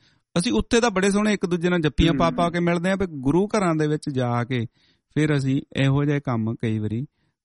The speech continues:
Speaker 1: ਕਰ ਬੈਠਦੇ ਆ ਜਿਹੜੇ ਕਿ ਫਿਰ
Speaker 2: ਹਾਂ, ਉਹ
Speaker 1: ਉਹ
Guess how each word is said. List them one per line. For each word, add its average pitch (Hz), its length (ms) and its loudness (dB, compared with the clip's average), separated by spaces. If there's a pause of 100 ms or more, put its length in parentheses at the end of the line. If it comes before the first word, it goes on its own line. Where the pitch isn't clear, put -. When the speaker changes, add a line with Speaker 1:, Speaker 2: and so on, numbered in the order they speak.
Speaker 1:
ਕਰ 131 220 2
ਬੈਠਦੇ 165 360 0
ਆ 170 140 0
ਜਿਹੜੇ 151 360 0
ਕਿ 151 280 0
ਫਿਰ 147 160 0
Speaker 2:
ਹਾਂ, - 160 -2 (100)
ਉਹ 226 420 2 (420)
Speaker 1:
ਉਹ - 0 -